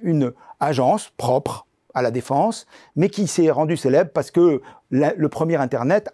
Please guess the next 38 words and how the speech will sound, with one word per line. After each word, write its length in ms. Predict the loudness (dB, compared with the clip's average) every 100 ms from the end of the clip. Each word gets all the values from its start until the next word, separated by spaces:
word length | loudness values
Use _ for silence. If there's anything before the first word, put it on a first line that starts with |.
| _
arpanet, 640 | -6 -2 -2 0 2 0 -2 -18 _ _
serait 300 | -4 -2 0
né 140 | 0
de 200 | 0 -2
cela, 300 | -2 0 2
mais 200 | 4 2 2
avec 260 | 0 0 0
aussi 360 | -2 0 0
d'autres 320 | 2 2 2 -2
ruptures. 380 | -2 -8 -20 _ _ _ _ _ _ _ _ _ _ _ _ 2
Mais 220 | 2 4
ils 80 | 2
veulent 140 | 2
pas 140 | 0
faire 240 | 0 0 0
simplement 420 | -6 0 2 2
une 100 | 0
agence 260 | 0 0 0
de 100 | 0
défense, 480 | 0 0 0 0 -2
donc 180 | -4
ils 60 | 0
généralisent 580 | 2 2 2 0 -2 -6
l'idée 360 | -2 2 2
en 120 | 0 -2
disant, « 360 | -2 -2 -2 -6 -20 -6
La 100 | -6
force 300 | -2 -4 0
de 100 | 0
darpa, 420 | 0 -2 0 0
c'est 140 | -2 -6
qu'elle 160 | -4
a 40 | 0
fait 120 | 0
de 60 |
l'innovation 400 | 0 0 0 -2
de 60 | -6
rupture, 420 | -8 -2 0 0